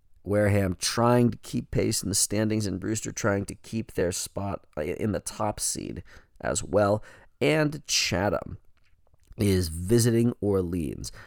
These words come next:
I don't have a probable pitcher for the Firebirds. I do for Chatham.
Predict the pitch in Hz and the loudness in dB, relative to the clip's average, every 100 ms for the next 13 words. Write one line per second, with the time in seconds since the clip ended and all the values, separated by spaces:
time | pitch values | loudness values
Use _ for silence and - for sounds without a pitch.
0 | - - 73 110 113 120 104 95 117 107 | -12 -10 2 2 4 4 2 0 0 2
1 | 104 95 - 95 - 92 - 85 82 - | 2 -2 -2 -2 0 -4 -2 -4 -4 -4
2 | 98 101 92 95 95 - - - - 92 | 0 0 0 -2 -2 -8 -14 -12 -12 -10
3 | - 147 151 104 | 0 4 4 4